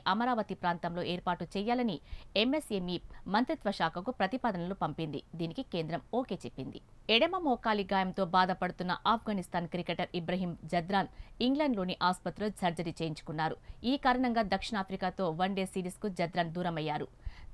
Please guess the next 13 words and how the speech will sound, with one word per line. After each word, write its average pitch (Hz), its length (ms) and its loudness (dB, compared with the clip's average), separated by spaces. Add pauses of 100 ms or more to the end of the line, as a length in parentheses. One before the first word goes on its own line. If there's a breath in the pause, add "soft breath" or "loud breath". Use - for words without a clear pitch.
తనకు 277 200 4
సర్జరీ 247 420 0
విజయవంతం 208 580 -2
అయిందని 190 400 0
జద్రాన్ 180 460 -2
మంగళవారం 180 380 0
సోషల్ 233 380 -2
మీడియా 175 220 0
వేదికగా 180 520 -2
అభిమానులకు 180 540 0
వెల్లడించారు. 160 640 -2 (360 loud breath)
సర్జరీ 208 500 2
అనంతరం 240 360 2